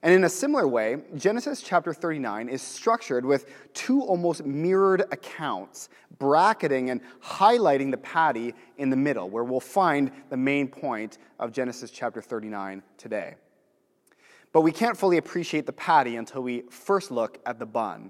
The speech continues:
the two pieces of story that hold and showcase that which they surround. So look with me at Genesis chapter thirty-nine,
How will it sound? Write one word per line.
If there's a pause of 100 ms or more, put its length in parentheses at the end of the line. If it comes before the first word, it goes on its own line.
(320)
the
two
pieces
of
story
that
hold
and
showcase (300)
that
which
they
surround.
So
look
with
me
at
Genesis
chapter
thirty-nine,